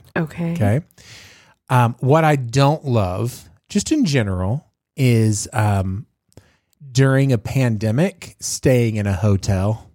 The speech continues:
Speaker 1: Oh, yeah.
Speaker 2: Uh, it's not for me. Now, I'm not flying anywhere because you're not gonna get me on a death tube right now. I'm just not gonna do it. I'm, <laughs> I understand people may have to,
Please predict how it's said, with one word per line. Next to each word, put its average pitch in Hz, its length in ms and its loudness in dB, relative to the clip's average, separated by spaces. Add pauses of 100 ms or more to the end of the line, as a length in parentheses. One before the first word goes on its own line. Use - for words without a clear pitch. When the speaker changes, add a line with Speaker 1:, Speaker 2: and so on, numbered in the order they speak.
(100)
Speaker 1:
Oh, 170 500 2 (100)
yeah. 170 600 2 (280)
Speaker 2:
Uh, 117 380 0 (200)
it's 139 260 -4
not 135 240 -4
for 135 120 -8
me. 117 260 -4 (320)
Now, 156 280 -2
I'm 151 120 0
not 185 220 0
flying 175 400 2
anywhere 202 400 2
because 135 340 -2
you're 135 100 0
not 135 200 0
gonna 131 140 0
get 135 180 -4
me 131 100 0
on 113 100 2
a 107 60 0
death 113 300 -4
tube 147 300 2
right 147 180 0
now. 160 360 0
I'm 143 140 -2
just 107 160 -4
not 117 200 0
gonna 117 140 0
do 113 300 0
it. - 200 -2 (140)
I'm, 117 240 -2 (280)
<laughs> - 680 -16
I 139 120 2
understand 135 340 0
people 127 240 -2
may 131 280 0
have 127 280 0
to, 135 300 0